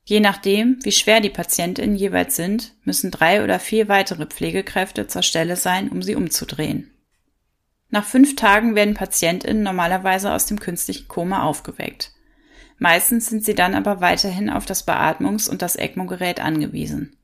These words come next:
Die Ärztinnen setzen deshalb einen Luftröhrenschnitt für den Schlauch des Beatmungsgerätes.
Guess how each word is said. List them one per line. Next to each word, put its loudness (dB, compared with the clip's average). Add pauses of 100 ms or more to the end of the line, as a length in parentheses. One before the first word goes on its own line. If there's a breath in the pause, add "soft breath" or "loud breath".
(760 soft breath)
Die -2
Ärztinnen 0
setzen -2
deshalb -2
einen 0
Luftröhrenschnitt -2
für -12
den -6
Schlauch 2
des -6
Beatmungsgerätes. -4